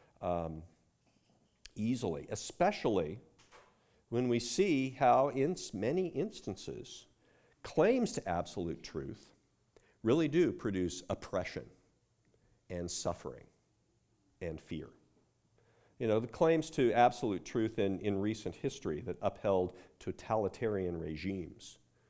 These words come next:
uh, are easy to see in that direction. And we can even point our fingers at, at the, some of the institutions within the Christian world who have covered up crimes, which are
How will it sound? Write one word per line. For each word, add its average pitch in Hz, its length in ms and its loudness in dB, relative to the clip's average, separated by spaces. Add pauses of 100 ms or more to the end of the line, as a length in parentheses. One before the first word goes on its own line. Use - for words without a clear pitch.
(480)
uh, 85 320 -6
are 92 180 0
easy 104 400 -2
to - 80 -10
see 87 460 -4
in 85 140 -4
that 82 160 -2
direction. 90 500 -2
And 92 120 -2
we 123 100 0
can 131 160 -4
even 120 280 0
point 117 360 2
our 95 240 6 (180)
fingers 127 680 4
at, 98 340 6
at 98 200 0
the, 95 200 -2 (360)
some 135 320 6
of 107 160 4
the 110 200 0
institutions - 1300 0 (520)
within 107 560 2
the 95 80 2
Christian 90 500 -2
world 90 400 2 (460)
who 104 140 -2
have 90 460 2 (760)
covered 113 280 0
up 101 160 2
crimes, - 840 -2
which 92 220 -12
are 87 140 -4